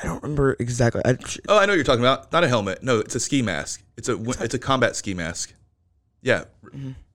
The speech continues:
Speaker 2: And then trash bags. Pa-, it was actually Paul Dano's idea, apparently, to have it to where the Riddler wraps himself in trash bags and saran wrap. Not kidding. This is true. Because,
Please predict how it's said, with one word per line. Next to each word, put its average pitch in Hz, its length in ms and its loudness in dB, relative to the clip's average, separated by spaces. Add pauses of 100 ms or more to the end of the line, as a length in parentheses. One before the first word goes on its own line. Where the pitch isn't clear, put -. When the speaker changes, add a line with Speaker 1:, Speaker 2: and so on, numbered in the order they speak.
(140)
Speaker 2:
And 107 80 -6
then 104 60 -4
trash 104 280 -2
bags. 67 380 -6 (1400)
Pa-, - 160 0
it 151 60 6
was 139 100 4
actually 165 240 4
Paul 135 200 6
Dano's 127 280 4
idea, 110 440 4
apparently, 95 720 -2 (640)
to 110 220 2
have 104 200 2
it 101 120 -2
to 107 100 -6
where 104 160 2
the 98 100 -2
Riddler 101 560 0 (400)
wraps 101 220 -2
himself 101 380 -2
in 95 80 -6
trash 90 320 -2
bags 92 520 0
and 92 280 -6 (180)
saran 95 380 -2
wrap. 87 420 -2
Not 107 220 -2
kidding. 90 340 -2 (240)
This 92 140 -12
is 90 80 -12
true. 101 280 -2 (460)
Because, 110 540 2